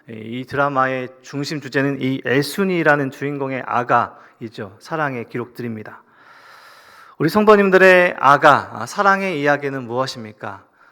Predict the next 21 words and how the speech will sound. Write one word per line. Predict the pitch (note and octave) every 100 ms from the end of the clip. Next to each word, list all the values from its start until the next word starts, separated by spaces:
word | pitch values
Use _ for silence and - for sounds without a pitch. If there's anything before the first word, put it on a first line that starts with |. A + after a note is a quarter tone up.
| _
우리 | A#2
자녀들에게 | C#3 C3+ C3+ C3 B2 A#2+
또 | C3
누군가에게 | B2+ D#3+ E3+ D#3+ D#3
들려줄 | D3+ C#3 D#3+ D3+
수 | -
있는 | C#3+ D3+ F#3 B2 _ _
성도님들이 | - G3 F#3 E3 D3+ C#3+
가지고 | B2+ B2 D3
계시는 | C3 - B2+ B2+
사랑의 | - E3+ E3 D3+
이야기들이 | B2 C3 B2 A#2 B2+ F#3 G#3+ _ -
궁금합니다. | D3+ C#3+ D3+ A#2 G#2 - - _ _ _ - - - - - _ -
어, | - -
저는 | - E3 E3+ D#3
결혼이 | - F3 F#3+ F3+ E3+
좀 | E3+
늦었습니다. | C#3+ B2+ D3 C#3+ A#2+ A2 F#2+ G2
서른아홉에 | - G3 F#3+ D3 - C3 C#3+ C#3 C3 A#2
했는데요. | B2 C3 A#2 G#2+ C3
우리 | C3+ A#2 A#2